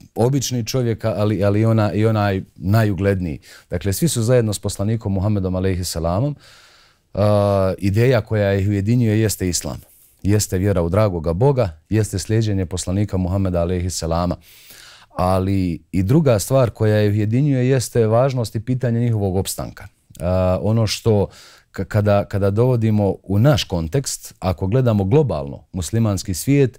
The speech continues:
nismo ni malo sretni. Dakle, nismo sretni da su muslimani sebi dozvolili da više nema pitanja na kojem se nisu podijelili i razdijelili.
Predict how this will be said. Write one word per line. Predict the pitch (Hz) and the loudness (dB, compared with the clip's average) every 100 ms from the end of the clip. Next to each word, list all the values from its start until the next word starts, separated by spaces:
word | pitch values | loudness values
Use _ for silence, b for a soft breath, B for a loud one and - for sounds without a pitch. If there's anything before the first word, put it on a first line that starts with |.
| B B B B B | B B B B B
nismo | 95 101 131 - 113 | 0 2 2 2 0
ni | 110 | 2
malo | 110 104 | 2 0
sretni. | - 92 90 85 _ _ _ _ _ _ _ | -2 -4 -4 -20 _ _ _ _ _ _ _
Dakle, | - 85 95 | -6 -4 0
nismo | 110 - 98 | 0 0 -2
sretni | 110 120 123 117 | 2 0 2 0
da | 107 | 0
su | - | 0
muslimani | 104 - 101 113 120 | -2 -2 -2 0 0
sebi | - 117 101 | 0 -2 0
dozvolili | 98 95 117 127 127 - B B - | -2 2 2 2 -2 -4 B B -2
da | 113 | 2
više | 127 - 131 | 2 2 4
nema | 139 120 | 4 2
pitanja | - 131 131 120 | 0 -2 0 0
na | 117 | 0
kojem | 113 117 113 | 0 0 0
se | 113 | 2
nisu | 120 135 107 | 2 2 0
podijelili | 107 98 113 120 110 | -2 2 2 4 2
i | 104 | 2
razdijelili. | 98 92 92 85 73 57 | 2 0 0 -2 -2 -10